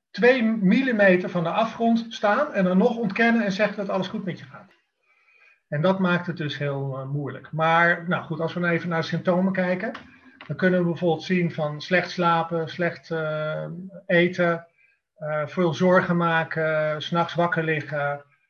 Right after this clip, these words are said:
minder aankunnen, hè, dus niet meer de volle acht uur full, full speed ermee kunnen werken, maar, eh, misschien nog maar vier uur.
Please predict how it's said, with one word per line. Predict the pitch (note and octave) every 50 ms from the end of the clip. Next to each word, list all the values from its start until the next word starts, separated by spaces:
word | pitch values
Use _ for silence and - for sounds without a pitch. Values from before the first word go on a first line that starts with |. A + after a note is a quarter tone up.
| _ _ _ _ _ _ _ _
minder | _ F3 E3+ E3+ E3+ F#3 G#3 G#3 F#3+ E3+
aankunnen, | F3 F3+ G3 A3+ A3+ - A3+ A#3 A3+ A3+ B3+ C#4+ D4 G3
hè, | D3+ F3+
dus | A3 A#3+ G3 -
niet | - G3+ G#3+ A3 - -
meer | G3+ F#3+ F#3+ F3+ F3
de | F3 E3
volle | - - - G3+ G3 G3 F#3+
acht | F3+ F3+ G3 G3+ G3 - -
uur | A3 G#3+ G3+ F#3 F3 E3+ F3 F3+ F#3 D3
full, | - - - - - - B3 A#3 F3+ -
full | - - - A#3 G#3
speed | F#3 - - A3 G3+ F#3
ermee | F3+ F3+ F#3 E3 D#3+ D#3
kunnen | - F3 E3+ D3+ D3+ D3 C#3+
werken, | C#3 E3+ E3+ - - C#3+ B2+ B2+ - - - - - - _ _ _ _ _ - - -
maar, | F3 D#3 D3+ D3+ D3 C#3+ C#3+
eh, | D3+ D3 D3
misschien | D#3 D#3 - E3+ E3
nog | D3
maar | C#3+ C#3 C3+
vier | C3+ D#3+ G3 G#3+ A3 A3
uur. | A3 A3 A3 A#3+ C4 - -